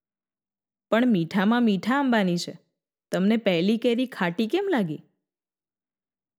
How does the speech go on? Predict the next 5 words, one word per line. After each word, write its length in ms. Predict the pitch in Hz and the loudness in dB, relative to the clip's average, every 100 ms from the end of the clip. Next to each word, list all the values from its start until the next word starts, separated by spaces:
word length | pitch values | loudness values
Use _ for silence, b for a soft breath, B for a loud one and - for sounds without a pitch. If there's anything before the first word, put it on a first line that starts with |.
| _ _ _ _ | _ _ _ _
"તમે 240 | - 254 269 | -2 0 0
ચાખી 440 | 254 190 185 - | 0 0 -2 -2
નહોતી 400 | 240 247 233 254 | 0 2 0 0
ને, 220 | 254 180 175 _ _ _ _ _ _ | 0 -2 -4 _ _ _ _ _ _
એટલે." 380 | 190 196 190 151 | -4 -4 -6 -10